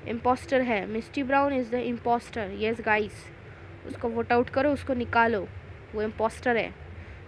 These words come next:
अब पता नहीं रेड हूँ मैं, शायद मुझे विश्वास भी ना करे। हे भगवान, प्लीज़ मुझे विश्वास करे सब लोग। मिस्टी मतलब मिस्टी हाफ, हाँ,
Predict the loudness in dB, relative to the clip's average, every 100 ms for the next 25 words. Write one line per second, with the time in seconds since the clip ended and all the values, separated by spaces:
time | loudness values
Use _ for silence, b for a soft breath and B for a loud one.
0 | -6 0 4 6 6 6 4 8 6 6
1 | 2 2 2 0 -6 -14 -14 -14 -16 -18
2 | -18 -18 -16 -16 -14 -14 -4 2 2 2
3 | 0 0 -2 0 -2 0 -4 -2 -4 -4
4 | -6 -8 -12 -16 -16 -10 -8 -8 -8 -8
5 | -8 -10 -10 -8 -6 -4 -2 -4 -4 -4
6 | -6 -6 -8 -8 -8 -8 -8 -10 -10 -16
7 | -16 -14 -14 -14 -12 -12 -12 -12 -12 -6
8 | -4 -4 0 2 4 4 2 0 0 4
9 | 6 6 4 4 2